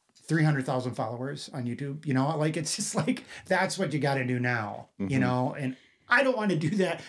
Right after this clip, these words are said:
Speaker 1: Uh,
Speaker 2: Well, and
Speaker 1: listeners,
Speaker 2: that's
Speaker 1: be clear, I'm not trying to do that with this. This is
Speaker 2: Yeah.
Speaker 1: just for fun
Speaker 2: And
Speaker 1: and to
Speaker 2: that's
Speaker 1: promote our area.
Speaker 2: And that's what I, you know, back then, so say two thousand, whatever, started in two thousand eleven, twelve.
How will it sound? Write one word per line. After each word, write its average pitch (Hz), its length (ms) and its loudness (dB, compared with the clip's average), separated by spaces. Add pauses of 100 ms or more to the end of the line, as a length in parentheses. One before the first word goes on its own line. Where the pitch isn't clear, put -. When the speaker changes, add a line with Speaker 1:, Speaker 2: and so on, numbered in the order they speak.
(140)
Speaker 1:
Uh, - 0 -
Speaker 2:
Well, 202 240 -2
and 190 60 4
Speaker 1:
listeners, 147 400 6
Speaker 2:
that's - 180 -2
Speaker 1:
be 175 80 2
clear, 185 320 2
I'm 170 180 0
not 170 200 0
trying 175 220 0
to 156 60 4
do 160 180 2
that 147 200 2
with 131 140 -4
this. - 280 -6
This 190 160 2
is 202 60 6
Speaker 2:
Yeah. 247 120 6
Speaker 1:
just 165 180 2
for 160 100 -2
fun 127 300 -2
Speaker 2:
And 127 120 -8 (260)
Speaker 1:
and 156 100 8
to 170 80 6
Speaker 2:
that's 180 140 2
Speaker 1:
promote 165 280 2
our 147 160 2
area. 117 320 -6
Speaker 2:
And 131 160 8
that's 123 500 -2
what 110 240 2
I, 104 240 2
you 113 160 0
know, 95 140 2 (160)
back 104 260 2
then, 101 300 0
so 104 200 -2
say 104 300 2
two 104 220 -6
thousand, 98 560 0 (420)
whatever, 80 280 -4
started 90 300 0
in 80 60 -6
two 92 120 -6
thousand 78 440 -4
eleven, 76 320 -4
twelve. 62 360 -4